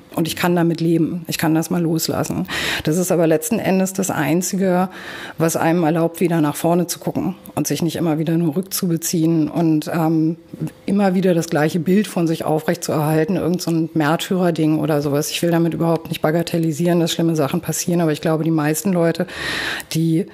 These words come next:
es geschafft haben, ähm, ihre Perspektive wieder nach, nach vorne zu richten, würden sagen, dass sie das deshalb geschafft haben, weil sie gemerkt haben, dass das jetzt, ähm, mehr Evidenz hat und mehr Möglichkeiten,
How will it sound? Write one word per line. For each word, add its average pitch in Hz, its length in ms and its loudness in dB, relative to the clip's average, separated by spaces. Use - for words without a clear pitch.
es - 120 -6
geschafft 180 440 0
haben, 170 580 2
ähm, 160 460 2
ihre 160 300 0
Perspektive 180 1080 0
wieder 156 540 0
nach, 151 400 -2
nach 165 200 0
vorne 196 380 2
zu - 160 -4
richten, 170 600 0
würden 165 300 2
sagen, 165 580 2
dass 170 180 0
sie 208 60 -2
das 160 400 -2
deshalb 190 460 2
geschafft 185 420 0
haben, 170 300 2
weil 160 100 2
sie 170 80 -2
gemerkt 165 420 0
haben, 170 200 2
dass 147 160 -2
das - 240 -4
jetzt, - 560 -2
ähm, 170 560 2
mehr 170 300 2
Evidenz 170 640 0
hat 165 300 -2
und 160 180 -2
mehr 165 140 2
Möglichkeiten, 185 1080 0